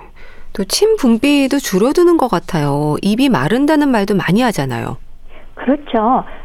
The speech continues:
Speaker 2: 건강한 성인은 하루에 우리 무려 일 내지 일 점 오 리터 침을 분비하거든요.
Speaker 1: 아, 예.
Speaker 2: 굉장한 양이에요. 왜 링겔병으로 한 병 내지 한 병 반.
Speaker 1: 아,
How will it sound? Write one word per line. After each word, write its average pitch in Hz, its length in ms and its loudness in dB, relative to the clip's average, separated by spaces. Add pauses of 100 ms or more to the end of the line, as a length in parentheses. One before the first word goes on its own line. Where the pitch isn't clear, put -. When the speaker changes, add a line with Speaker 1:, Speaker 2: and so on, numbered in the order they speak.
Speaker 2:
건강한 311 540 2
성인은 302 580 2
하루에 320 380 2
우리 214 240 2 (160)
무려 226 360 0
일 262 300 2
내지 294 220 0
일 226 240 2
점 359 180 0
오 285 60 2
리터 202 240 -6 (100)
침을 269 200 0
분비하거든요. 160 720 -2
Speaker 1:
아, - 80 2
예. 147 220 -2
Speaker 2:
굉장한 196 440 2
양이에요. 165 520 0 (340)
왜 196 260 2
링겔병으로 220 680 2
한 339 260 -2
병 330 160 2
내지 180 180 -2
한 269 160 -2
병 226 120 2 (100)
반. 131 120 -2
Speaker 1:
아, - 40 -6